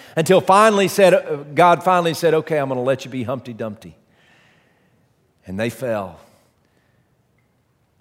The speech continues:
and their lives were shattered and scattered. And sometimes that's the way it works, and I've experienced this in my own life more times than I can count.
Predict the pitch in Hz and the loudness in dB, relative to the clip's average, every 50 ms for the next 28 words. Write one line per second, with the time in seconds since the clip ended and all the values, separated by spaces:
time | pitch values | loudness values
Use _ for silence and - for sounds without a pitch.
0 | _ _ _ - 98 101 107 107 101 110 117 113 107 104 - - 107 95 - - | _ _ _ -14 -10 -8 -6 -4 -4 -2 -2 -2 -4 -6 -10 -14 -16 -16 -12 -10
1 | 120 107 104 101 92 87 82 - 80 _ _ _ _ _ _ _ - 87 82 - | -8 -8 -8 -8 -10 -12 -16 -20 -20 _ _ _ _ _ _ _ -20 -18 -16 -16
2 | - - 87 80 87 - 73 - - - _ _ _ _ _ _ _ _ _ _ | -16 -16 -18 -20 -20 -20 -20 -20 -20 -20 _ _ _ _ _ _ _ _ _ _
3 | _ _ _ _ _ _ _ _ _ _ _ _ _ _ _ _ _ _ _ _ | _ _ _ _ _ _ _ _ _ _ _ _ _ _ _ _ _ _ _ _
4 | _ _ _ _ _ _ _ _ _ _ _ _ _ _ _ _ _ _ _ _ | _ _ _ _ _ _ _ _ _ _ _ _ _ _ _ _ _ _ _ _
5 | 101 101 - 131 120 110 - 117 107 101 95 - 107 101 - - 117 110 110 107 | -16 -10 -8 -6 -6 -6 -6 -8 -8 -8 -8 -10 -10 -10 -10 -12 -10 -8 -8 -8
6 | 107 113 - 131 123 110 101 101 - - - 107 98 95 95 95 - 107 113 107 | -8 -10 -10 -10 -10 -10 -10 -12 -14 -16 -14 -14 -12 -12 -14 -10 -6 -4 -4 -4
7 | 107 101 - - - 107 104 104 95 - - 123 104 - - 117 104 104 110 113 | -4 -10 -12 -14 -12 -12 -12 -12 -14 -14 -16 -14 -14 -14 -12 -10 -10 -8 -8 -8
8 | 107 107 113 107 107 107 - - 117 101 - - 113 110 107 104 104 - 113 104 | -8 -8 -8 -6 -8 -8 -10 -14 -18 -18 -14 -12 -12 -10 -10 -12 -14 -14 -14 -14
9 | 104 104 - 101 95 - - 110 110 107 110 127 | -14 -14 -14 -18 -20 -18 -16 -16 -14 -14 -14 -16